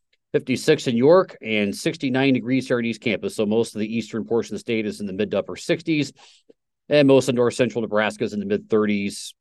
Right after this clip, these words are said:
Uh, same story in west central Nebraska. And temperatures are generally below freezing out in the Panhandle, and that will probably remain that way for most of the rest of the day. Maybe temperatures will, uh, get just slightly above freezing around Scotts Bluff, but,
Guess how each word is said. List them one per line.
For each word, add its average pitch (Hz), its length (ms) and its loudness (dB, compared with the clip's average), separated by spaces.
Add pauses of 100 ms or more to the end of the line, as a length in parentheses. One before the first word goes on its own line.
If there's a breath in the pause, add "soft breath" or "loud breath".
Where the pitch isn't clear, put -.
(120)
Uh, 90 280 -8
same 98 320 -2
story 107 320 2
in 98 80 -2
west 110 280 0
central 113 300 -2
Nebraska. 110 600 0 (560 soft breath)
And 135 420 2
temperatures 120 340 0
are 107 80 -4
generally 127 260 2
below 110 260 4
freezing 107 400 -4
out 101 60 -2
in 95 40 -10
the 90 60 -14
Panhandle, 98 680 2
and 95 200 -6
that 95 80 -6
will 90 100 -6
probably 95 480 -2
remain 92 520 -4
that 95 160 -4
way 92 260 -2
for 87 380 -10
most 135 240 4
of - 60 -12
the 123 40 -2
rest 110 180 0
of 104 60 -12
the 107 80 0
day. 101 60 2
Maybe 101 260 0
temperatures 98 480 -6
will, 87 240 -2 (580 soft breath)
uh, 85 320 0
get 101 160 -4
just 101 160 -2
slightly 101 240 0
above 92 220 0
freezing 92 300 -8
around 85 200 -8
Scotts 87 320 -4
Bluff, 90 320 -2
but, 90 140 -6